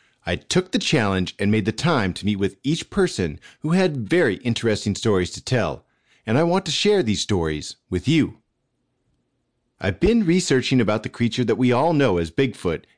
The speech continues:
ever since my family and I experienced a terrorizing incident when we lived in the Appalachian Mountains. I know what people go through when they encounter an unknown creature from the woods, and those encounters will stay with them for the rest of their lives.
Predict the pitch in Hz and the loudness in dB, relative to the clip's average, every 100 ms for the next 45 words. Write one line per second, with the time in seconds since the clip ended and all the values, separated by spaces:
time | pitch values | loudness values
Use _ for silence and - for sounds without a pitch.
0 | _ - 139 190 180 143 101 95 - 127 | _ -2 0 0 0 -2 -2 -4 -2 0
1 | 135 143 131 113 107 - - 123 131 160 | 2 2 2 2 -2 -4 -2 0 -2 -4
2 | - - 185 190 131 95 95 104 107 123 | -10 -6 -2 2 2 2 0 -2 -2 -6
3 | - 92 90 - - _ 156 160 165 175 | -6 -4 -6 -8 -18 _ 0 2 2 2
4 | 104 104 104 101 104 98 - 104 117 92 | 2 2 0 -2 0 0 0 0 0 -4
5 | 55 - - _ _ _ _ _ _ _ | -10 -16 -20 _ _ _ _ _ _ _
6 | _ _ 87 98 135 202 - - 104 92 | _ _ -2 2 2 2 0 -2 0 2
7 | 139 139 87 87 92 95 - 123 110 82 | 2 0 -2 0 0 -2 -2 0 0 -2
8 | - 113 113 101 98 123 - 98 104 92 | -2 0 2 2 0 -2 -4 -4 -2 -2
9 | 90 123 87 - - - _ 98 92 - | 2 2 0 -4 -16 -20 _ -4 -2 0
10 | 143 196 190 - 165 120 85 87 - - | 0 0 -2 -2 0 0 -2 -6 -10 -2
11 | 139 147 110 - 85 78 - _ - 139 | -2 0 -2 -2 -4 -4 -8 _ -4 0
12 | 156 151 - 85 85 95 92 71 - - | 0 0 -2 -2 0 0 -2 -4 -10 -16